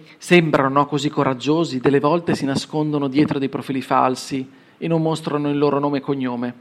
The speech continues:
reale? Perché delle volte succede. Delle volte queste persone sono degli odiatori con nome e cognomi reali, che probabilmente non se ne rendono conto oppure pensano di fare veramente, di fa-, avere successo, fare così, e non vanno, non pensano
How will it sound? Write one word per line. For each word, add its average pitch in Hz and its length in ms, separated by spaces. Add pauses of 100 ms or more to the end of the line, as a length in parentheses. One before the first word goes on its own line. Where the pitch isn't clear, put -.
(100)
reale? 127 480 (720)
Perché - 220
delle 151 120
volte 165 240
succede. 131 560 (420)
Delle 160 160
volte 214 340
queste 180 220
persone 190 420
sono 143 220
degli 131 200
odiatori 135 500
con 160 120
nome 139 180
e - 20
cognomi 131 360
reali, 127 500 (1080)
che 160 180 (440)
probabilmente 185 880
non 156 140
se 151 120
ne 151 60
rendono 151 240
conto 202 280
oppure 151 220
pensano 151 360
di 131 80
fare 139 500 (340)
veramente, 139 600
di 123 240
fa-, 127 280
avere 135 240
successo, 156 540
fare 135 200
così, 143 420 (1400)
e 151 100
non 143 140
vanno, 151 360
non 151 200
pensano 151 500